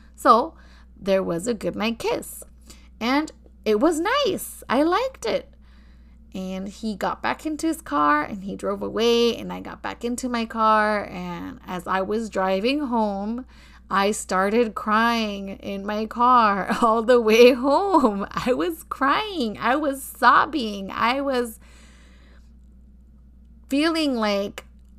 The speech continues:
"Oh my God, I just betrayed somebody,"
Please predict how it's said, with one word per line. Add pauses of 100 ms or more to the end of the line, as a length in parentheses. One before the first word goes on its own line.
(760)
"Oh
my
God,
I
just (560)
betrayed
somebody,"